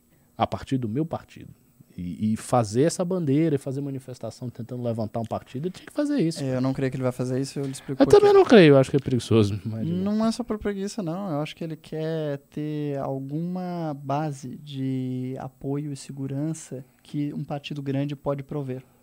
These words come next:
Speaker 1: Mas ele pode fazer um partido grande por hora.
Speaker 2: Ah, será que ele consegue fazer um
Speaker 1: Hum.
Speaker 2: partido que tenha metade da força do P L?
Speaker 1: Hum.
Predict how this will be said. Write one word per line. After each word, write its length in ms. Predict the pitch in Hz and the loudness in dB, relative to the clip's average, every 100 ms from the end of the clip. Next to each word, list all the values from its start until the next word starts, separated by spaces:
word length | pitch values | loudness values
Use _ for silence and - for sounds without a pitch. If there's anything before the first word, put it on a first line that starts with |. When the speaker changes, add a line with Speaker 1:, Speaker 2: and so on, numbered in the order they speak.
| _ | _
Speaker 1:
Mas 120 | - 104 | 0 2
ele 120 | 127 | 4
pode 180 | 185 - | 2 2
fazer 160 | 117 | 0
um 40 | 104 | 0
partido 280 | 98 - | -2 -2
grande 240 | 95 90 82 | -4 -4 -8
por 180 | 90 - | -8 -10
hora. 160 | 92 - _ _ | -12 -16 _ _
Speaker 2:
Ah, 420 | 139 135 123 113 - 87 135 - _ - | -10 -8 -8 -12 -16 -20 -20 -20 _ -20
será 220 | 143 143 | -14 -12
que 80 | 139 | -10
ele 80 | 135 | -14
consegue 500 | - 135 - 147 135 - - 147 | -12 -12 -10 -10 -12 -16 -18 -8
fazer 220 | 139 135 | -6 -4
um 40 | |
Speaker 1:
Hum. 40 | 131 | -4
Speaker 2:
partido 340 | 131 - 139 | -8 -12 -12
que 100 | 135 | -8
tenha 220 | 135 131 | -6 -6
metade 500 | 131 131 135 156 147 | -6 -8 -8 -10 -8
da 100 | 135 | -10
força 380 | 135 143 135 135 | -10 -10 -10 -10
do 80 | 127 | -8
P 100 | 135 | -4
L? 300 | 139 147 131 - - - 107 | -4 -4 -6 -12 -20 -16 -12
Speaker 1:
Hum. 420 | 98 87 82 | -10 -12 -16